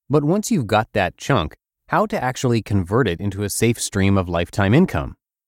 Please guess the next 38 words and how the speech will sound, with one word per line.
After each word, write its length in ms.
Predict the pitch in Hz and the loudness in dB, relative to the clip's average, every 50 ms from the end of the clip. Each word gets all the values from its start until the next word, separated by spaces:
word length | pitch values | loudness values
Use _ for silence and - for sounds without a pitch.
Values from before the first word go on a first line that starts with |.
| _ _ _ - | _ _ _ 0
In 120 | - 143 175 | 4 6 6
other 160 | 202 208 156 | 6 6 6
words, 260 | 107 98 95 92 95 | 4 4 2 2 2
most 260 | 113 131 170 196 - | 2 2 2 2 0
of 80 | 226 202 | 0 0
us 120 | 180 - | 0 0
get 220 | - 123 117 107 - | 2 0 0 0 0
to 100 | - 98 | -4 -2
the 120 | 95 95 | -2 -2
door 340 | 92 - 101 104 113 120 113 | -2 2 2 4 4 4 4
of 120 | 90 87 | 2 0
financial 440 | - - 98 98 101 98 - 95 92 | 0 0 2 4 4 2 2 2 0
independence 640 | 90 85 80 78 - - 101 92 80 76 78 - - | 0 0 0 -4 -4 -2 -4 -4 -4 -6 -10 -6 -2
with 140 | 101 95 - | -2 -2 0
something 320 | 107 95 85 90 85 85 | 0 -2 0 -2 -4 -2
like 180 | 80 78 78 - | -4 -4 -6 -2
this. 400 | - 123 92 73 - - - - _ _ _ _ _ _ _ _ _ _ - | 0 0 0 0 -4 -10 -10 -12 _ _ _ _ _ _ _ _ _ _ 0
Rental 300 | 135 156 160 - 113 90 | 0 0 2 2 0 -2
house, 400 | 85 78 64 62 - - - - _ _ _ _ - | -2 -8 -8 -8 -10 -12 -12 -12 _ _ _ _ -2
two 160 | - 165 151 | 2 4 4
hundred 260 | 139 135 135 131 - | 4 4 2 2 2
thousand 300 | - 101 104 104 113 107 | 2 2 2 2 2 0
dollars 400 | 92 82 80 78 76 82 90 - | 0 0 -2 -2 -4 -6 -6 -6
with 160 | 95 87 82 | -6 -6 -6
five 300 | - - 110 110 113 104 | -2 2 4 4 4 4
hundred 260 | 110 110 101 101 90 | 2 -2 -2 -2 0
dollars 320 | 92 90 87 90 92 87 104 | 0 0 2 0 -2 -4 -4
a 40 | 90 | -4
month 240 | 82 80 82 78 | -2 -4 -4 -4
of 120 | - 85 98 | -4 -2 0
rental 240 | 110 113 101 92 76 | 0 2 2 0 -2
profits. 560 | - 82 78 76 - - 67 - - - - _ _ _ _ _ _ _ _ _ | 0 0 -2 -2 -2 -6 -12 -10 -10 -10 -10 _ _ _ _ _ _ _ _ _
Checking 360 | - - 185 - - 160 123 | 0 0 2 2 4 2 2
account 340 | 104 95 - 85 82 87 90 | 2 0 -2 -2 -4 -2 -2
with 140 | 92 87 - | -4 -6 -6
four 200 | - 113 110 107 | -2 -2 -2 0
thousand 360 | - 101 92 87 85 90 95 | 2 0 0 0 0 -2 0
dollars. 460 | 107 117 123 98 73 73 - - - | 2 2 2 2 -2 -6 -12 -14 -14